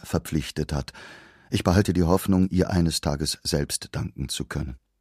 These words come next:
Zwischen uns aber wird, so hoffe ich, eine Begegnung nun nicht mehr unbegrenzt auf sich warten lassen.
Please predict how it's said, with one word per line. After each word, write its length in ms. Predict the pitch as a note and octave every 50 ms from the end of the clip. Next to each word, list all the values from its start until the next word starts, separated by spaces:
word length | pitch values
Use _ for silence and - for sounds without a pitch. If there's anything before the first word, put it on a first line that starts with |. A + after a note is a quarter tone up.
| _ _ _ _ _ _ _ _ _ - - - - - - -
Zwischen 320 | - - - B2 - C#3 F#2
uns 180 | F#2+ C#3 -
aber 220 | - - A2+ A2 G2+
wird, 140 | A2+ G#2
so 120 | - G#2 F#2+
hoffe 200 | G2 F#2 - G2
ich, 180 | F2 F2+ -
eine 120 | E2+ F2+ E2+
Begegnung 680 | D#2+ E2+ D2+ F#2+ F2+ E2+ F2 F2+ E2 E2 E2+ E2 D#2+ - - - - - - - _
nun 180 | F2+ F#2 F2 F2
nicht 240 | F#2 F#2 - -
mehr 240 | E2+ E2+ D#2+ D2 -
unbegrenzt 680 | - G#2 G2 E2 E2 D#2 - D#2 D#2 D#2 - - -
auf 120 | - D2 -
sich 180 | E2+ D2+ -
warten 320 | D#2+ D#2 D2 C#2 - C#2+ C2+
lassen. 340 | C2+ B1+ A#1+ - C2+ C2